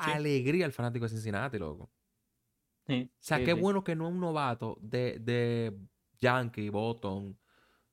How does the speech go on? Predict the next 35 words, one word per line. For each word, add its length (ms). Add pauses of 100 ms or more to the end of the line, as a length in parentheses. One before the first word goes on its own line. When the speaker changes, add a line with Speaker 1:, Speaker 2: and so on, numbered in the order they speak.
(220)
Speaker 2:
Dodger. 460 (420)
Que 120
como 140
que, 120
loco, 260
ustedes 160
tienen 200
su 160
gente. 360 (160)
Speaker 1:
Toda-, 360 (300)
todavía, 560
todavía. 440 (680)
Speaker 2:
Ustedes 180
tienen 180
su 160
gente. 280 (760)
Ojalá 720
Eli 420
se 160
quede 200
en 40
equipo 340
así, 380
loco, 240
que, 180
que 140
él 100
pueda 260
hacer 180
cara. 360 (760)
Porque 240
en 80
Speaker 1:
Eli, 180
Speaker 2:
Dodgers, 60
Speaker 1:
si 60